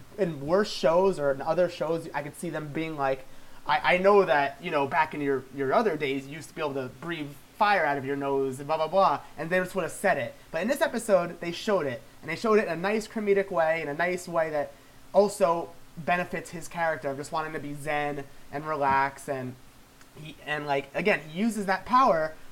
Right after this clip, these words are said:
later on in the episode to escape, obviously. He, he, he knew that falling off the, the, the horse would, would get the shoe down, so, and then he knew he'd be rescued. There, it's just, like, he thinks three steps ahead of everything,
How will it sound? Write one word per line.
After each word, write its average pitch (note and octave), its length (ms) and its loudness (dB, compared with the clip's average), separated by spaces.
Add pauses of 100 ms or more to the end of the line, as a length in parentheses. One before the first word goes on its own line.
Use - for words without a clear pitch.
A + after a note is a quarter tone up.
later E3+ 300 -2
on D#3 120 0
in D#3 80 -6
the E3+ 80 -4
episode F3+ 420 -4
to C#3 100 -2
escape, C#3 440 -6 (100)
obviously. C3 720 -4 (360)
He, F#3+ 300 -4 (160)
he, G3+ 380 -6 (100)
he F#3+ 180 -6
knew A3+ 500 -2
that E3+ 220 0
falling A3+ 320 4
off G3 480 4 (420)
the, C#3 100 -2
the, C#3 140 -4
the C3 140 -8
horse B3+ 540 6
would, D3+ 340 -6
would D3 160 -8
get D3+ 280 -4 (140)
the F#3 80 -16
shoe C4+ 340 0
down, B3 340 2
so, C#3+ 580 2
and D#3 80 -10
then C#3+ 100 -8
he D3+ 120 -14
knew E3+ 480 -4
he'd D#3 200 -14
be B2+ 100 -8
rescued. B3 640 0
There, G3 120 2
it's G3 180 -2
just, A#3+ 160 0
like, A#3+ 180 -2 (320)
he G#3+ 100 -2
thinks D4 380 -4
three A3+ 280 -2
steps G#3+ 300 -2
ahead F3 240 -2
of D#3 80 0
everything, C3 640 -6